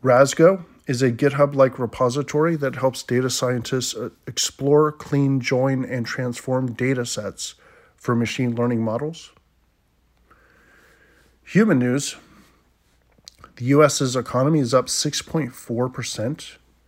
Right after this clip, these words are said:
in Q one, and estimates are that Q two will be even higher.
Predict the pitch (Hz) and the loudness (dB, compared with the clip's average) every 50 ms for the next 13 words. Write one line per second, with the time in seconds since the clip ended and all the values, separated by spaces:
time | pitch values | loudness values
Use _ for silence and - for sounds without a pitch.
0 | _ _ _ _ _ _ _ _ _ _ _ _ _ _ _ _ _ - 156 127 | _ _ _ _ _ _ _ _ _ _ _ _ _ _ _ _ _ -4 -2 0
1 | 123 120 120 120 117 - - - _ _ _ _ - - - 135 120 110 110 113 | 0 0 0 0 -2 -4 -6 -12 _ _ _ _ -18 -8 -4 -4 -4 -2 -2 -4
2 | 123 151 175 170 - _ _ _ - 123 123 120 117 123 131 131 127 - 139 135 | -4 -4 -6 -8 -12 _ _ _ -4 -2 -2 -2 0 2 0 0 0 -2 -2 -2
3 | 127 127 127 123 - - - - - _ _ 123 123 127 123 123 123 123 113 120 | -2 -2 -4 -6 -8 -10 -10 -10 -12 _ _ 2 4 4 4 4 2 2 0 0
4 | 120 113 - - - - - 139 123 - - - 202 190 175 147 131 127 120 123 | 0 0 -2 -4 -12 -10 -6 -6 -4 -4 -4 -2 0 0 2 2 0 0 -2 0
5 | 120 120 117 120 113 107 - 151 147 123 104 117 147 147 | 0 0 0 -2 -2 -4 -2 -2 -2 -2 -2 -4 -6 -8